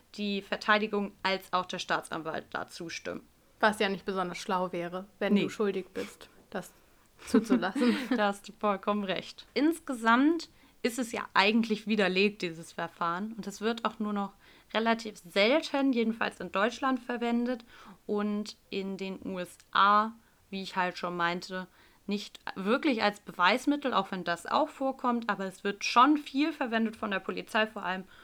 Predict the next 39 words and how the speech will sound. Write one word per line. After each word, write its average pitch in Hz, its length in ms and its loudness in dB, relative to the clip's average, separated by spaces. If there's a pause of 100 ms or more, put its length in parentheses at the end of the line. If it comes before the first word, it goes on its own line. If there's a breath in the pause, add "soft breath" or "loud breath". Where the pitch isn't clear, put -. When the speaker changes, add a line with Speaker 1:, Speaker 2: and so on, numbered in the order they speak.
(260 soft breath)
Speaker 1:
um 233 400 4 (400 soft breath)
auf 190 220 -2
diese 226 260 2
Art 175 160 0
und 170 140 -6
Weise 160 200 -6
halt 160 200 -8
an 165 80 -4
das 160 180 -6
Geständnis - 640 -8
zu - 80 -20
kommen. - 320 -16 (320)
Speaker 2:
Ja, 208 180 -2 (300)
also 220 240 0
das, 214 340 -2
äh, 214 260 0
bestätigt 240 720 -2
sich 226 200 6
jetzt 220 240 4
auch - 160 -4
auf 220 160 -2
jeden 226 260 2
Fall 220 240 -6
bei 214 100 0
mir 214 200 4
in 202 100 0
meinem 202 400 4
Fall. 202 500 -2 (680 loud breath)
Ähm, 214 640 0
und 220 200 0
zwar 240 280 6
beginnt 247 440 4
dann 214 240 4
Tammy, 262 540 2
also 202 220 2
die 196 140 -2
Ermittlerin, 208 680 0
den 196 240 -2
Lügendetektortest. 208 1300 -2